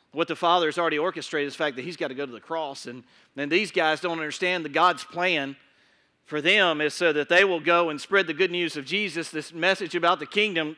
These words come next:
They'll be the ones that continue on the message that Jesus started teaching.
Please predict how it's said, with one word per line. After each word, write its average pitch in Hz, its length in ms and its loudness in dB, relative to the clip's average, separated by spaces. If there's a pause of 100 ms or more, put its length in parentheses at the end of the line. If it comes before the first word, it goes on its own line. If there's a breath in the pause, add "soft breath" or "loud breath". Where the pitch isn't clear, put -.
They'll 185 140 4
be 254 100 0
the 220 80 4
ones 202 200 0
that 175 80 -8
continue 196 440 -2
on 190 120 2
the 165 80 -4
message 165 440 0 (200 loud breath)
that 170 100 0
Jesus 180 400 -2
started 156 320 0
teaching. 160 400 -6